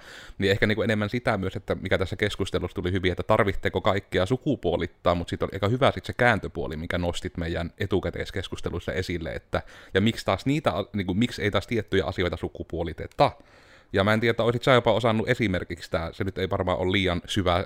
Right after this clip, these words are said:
skandaali, niin esimerkiksi vaikka tää Oura-esimerkki on mun mielestä se kaikista,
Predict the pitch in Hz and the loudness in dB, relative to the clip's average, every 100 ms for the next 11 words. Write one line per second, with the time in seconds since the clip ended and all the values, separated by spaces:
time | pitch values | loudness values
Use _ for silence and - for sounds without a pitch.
0 | - - - 98 87 87 82 85 - - | -4 -10 -2 0 2 0 -2 -2 -2 0
1 | 95 92 90 98 98 101 104 - 104 - | 0 -2 -4 -2 0 4 4 2 0 0
2 | 90 78 - - 85 87 80 - - 87 | -2 -2 -8 -6 -4 -2 -4 -4 -2 0
3 | 87 82 - 82 | -2 -4 -4 -4